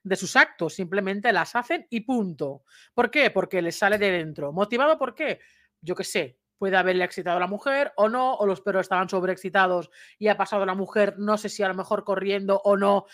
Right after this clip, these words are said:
y ha empezado uno de los perros a tirarse y luego los dos y luego los tres. No sabemos lo que ha pasado, pero a mí lo que ha pasado me da exactamente igual.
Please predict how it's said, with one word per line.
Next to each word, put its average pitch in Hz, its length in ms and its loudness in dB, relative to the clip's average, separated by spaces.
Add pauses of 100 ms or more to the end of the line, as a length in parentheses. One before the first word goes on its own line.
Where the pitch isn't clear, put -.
(300)
y 226 120 0
ha 220 60 6
empezado 208 400 0
uno 196 140 -2
de 196 60 0
los 185 80 -4
perros 196 180 -4
a 196 60 -8
tirarse 196 400 2
y 185 40 -2
luego 190 220 2
los 190 200 2
dos 196 320 2
y 196 100 -8
luego 190 200 0
los 190 180 0
tres. 277 380 4 (600)
No 226 160 0
sabemos 302 280 2
lo 277 100 2
que 208 80 4
ha 190 60 0
pasado, 170 380 0
pero 190 140 0
a 185 40 2
mí 247 100 -4
lo 311 200 -2
que 277 80 -6
ha 294 60 -2
pasado 254 420 0
me 214 120 2
da 214 80 6
exactamente 202 640 -2
igual. 175 480 2